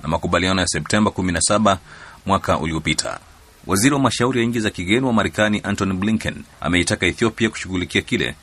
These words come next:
alichokitaja kuwa hali mbaya ya kibinadamu katika jimbo la kaskazini mwa Ethiopia la Tigray.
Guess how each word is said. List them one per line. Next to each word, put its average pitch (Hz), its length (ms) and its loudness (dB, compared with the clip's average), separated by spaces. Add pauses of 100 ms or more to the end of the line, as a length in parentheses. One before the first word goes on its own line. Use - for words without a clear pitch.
(140)
alichokitaja 85 640 -4
kuwa 113 220 0
hali 87 220 0
mbaya 78 300 0
ya 80 60 -2
kibinadamu 98 540 -2
katika 87 260 -6
jimbo 90 420 0 (180)
la 82 140 2
kaskazini 90 540 0
mwa 92 140 -2
Ethiopia 78 480 -2
la 65 100 -4
Tigray. 69 520 -6